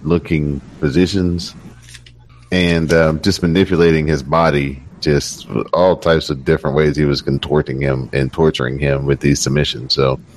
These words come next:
Zack Sabre Junior is quickly becoming one of my just favorite wrestlers. So I love that style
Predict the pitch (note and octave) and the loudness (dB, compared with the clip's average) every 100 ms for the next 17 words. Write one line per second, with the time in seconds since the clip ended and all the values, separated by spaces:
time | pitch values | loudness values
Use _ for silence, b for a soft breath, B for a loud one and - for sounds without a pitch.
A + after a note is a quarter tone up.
0 | B _ - F#2+ E2+ F#2 D#2 D2+ D2 C#2 | B _ -4 0 2 2 0 0 0 -2
1 | - E2 D2 C#2 C2+ D2 C2+ C#2 C2+ C#2 | -2 -2 0 -4 -2 -2 0 0 0 0
2 | C#2 C#2 - E2 D#2 B1 C#2+ - C#2 C#2 | 0 -2 -2 -2 0 0 0 0 -2 -2
3 | B1+ D2 D2 D2+ C2+ B1+ - - D#2 D2 | -2 0 2 2 2 -2 -2 0 2 4
4 | C2 C2 | 2 -2